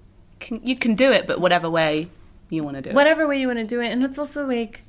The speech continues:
Speaker 2: yeah, there are moments of transcendent inspiration where you're like, "I don't know where that came from, and it was so wonderful," but a lot of it's just a slog. And another thing I think is important to keep in mind, if any of you out there wanna be writers,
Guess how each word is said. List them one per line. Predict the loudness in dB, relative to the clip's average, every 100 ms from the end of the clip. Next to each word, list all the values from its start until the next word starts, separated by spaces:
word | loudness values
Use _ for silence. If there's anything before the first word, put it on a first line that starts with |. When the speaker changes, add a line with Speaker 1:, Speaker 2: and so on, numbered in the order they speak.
| -20 -20 _ _ -6
Speaker 2:
yeah, | -2 0
there | 2 4
are | 2 2
moments | 0 -2 -4 -6 -8
of | -12 -12
transcendent | -8 -6 -6 -4 -4 -2 -2 -4 -6 -10 -10
inspiration | -8 -8 -8 -6 -6 -6 -6 -4
where | -6 -8
you're | -8
like, | -10 -6
"I | -4
don't | -2
know | -2
where | -4
that | -6 -8
came | -8 -10 -8
from, | -8 -10
and | -10
it |
was | -12 -10
so | -8
wonderful," | -6 -6 -8 -10 -10
but | -8
a | -8
lot | -8 -8
of | -8
it's | -10 -12
just | -16 -12 -12
a |
slog. | -12 -10 -10 -8 -8 -10 -14 -20 -20 -20 -20 -12
And | -2 2
another | 2 0 -2 -4
thing | -4 -4
I | -4
think | -6 -6
is | -6
important | -8 -8 -10 -10 -10
to | -10
keep | -10 -8
in | -8
mind, | -6 -6 -6 -8 -12 -20 -20 -20 -20 -20 _ -18
if | -14 -10
any | -8 -8 -10
of | -10
you | -12 -10 -12 -12 -14
out | -12
there | -10 -8
wanna | -10 -10
be | -10
writers, | -8 -6 -6 -8 -10